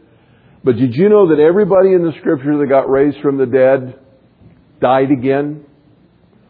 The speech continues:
I don't know if anybody ever asked them what they thought about that. You know, because here they are back to life, and it's like, "Oh, great, I gotta do that again."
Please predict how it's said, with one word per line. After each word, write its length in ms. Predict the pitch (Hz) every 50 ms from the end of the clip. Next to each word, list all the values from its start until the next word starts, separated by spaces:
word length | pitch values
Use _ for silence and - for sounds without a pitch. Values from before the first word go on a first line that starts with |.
| _ _ _ _ _ -
I 120 | 135 143
don't 120 | 156 170
know 140 | 170 165 156
if 60 | 139
anybody 380 | 139 151 151 143 147 143 143 139
ever 220 | 135 123 123 127
asked 300 | 127 123 127 123 - -
them 160 | - 120 113 110
what 200 | 110 110 107 -
they 120 | 113 107 101
thought 200 | - 117 110 107 101
about 320 | 85 90 85 80 - -
that. 200 | 85 76 69 65 - _ _ _ _ _ _ _ _ _ _ _ _ _ _ _ _ _ _ _ _ _ _ -
You 60 | 110
know, 100 | 113 110
because 160 | 107 113 104
here 160 | 117 135 135
they 100 | 135 135
are 160 | 135 131 131
back 300 | 117 113 123 123 120 -
to 120 | - 117 113
life, 280 | 120 120 110 107 104 -
and 100 | 113 107
it's 140 | 104 95 -
like, 200 | 113 107 98 85 -
"Oh, 240 | 113 117 110 101 90
great, 400 | 82 113 113 107 92 80 - -
I 140 | 92 104
gotta 180 | 107 107 104 98
do 180 | 87 98 110 98
that 180 | 104 104 95
again." 480 | 95 87 82 107 113 98 82 73 65